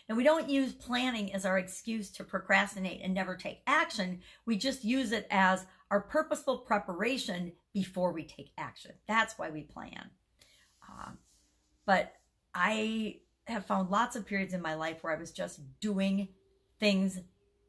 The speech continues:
for the sake of doing them, doing things for the sake of keeping busy, being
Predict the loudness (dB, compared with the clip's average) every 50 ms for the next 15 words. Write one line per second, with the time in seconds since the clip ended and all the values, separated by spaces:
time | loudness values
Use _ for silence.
0 | _ _ _ _ -2 2 4 4 6 6 4 4 2 2 0 -4 -12 _ _ _
1 | _ _ _ _ _ _ _ _ _ _ _ _ _ _ _ _ _ _ _ _
2 | _ -20 -20 -20 -14 _ -6 -4 -2 0 0 0 0 -2 -4 -4 -2 -2 -2 -2
3 | -2 -2 -4 -6 -6 -6 -8 -6 -4 -2 0 0 0 0 -2 -4 -6 -8 -10 -10
4 | -10 -10 -8 -8 -6 -4 -4 -4 -4 -6 -8 -8 -4 -2 -2 -2 -2 -4 -12 _
5 | _ _ _ _ -6 -4 -4 -2 -2 -4 -4 -4 -4 -4 -4 -4 -4 -6 -4 -2
6 | -2 -2 -2 -4 -6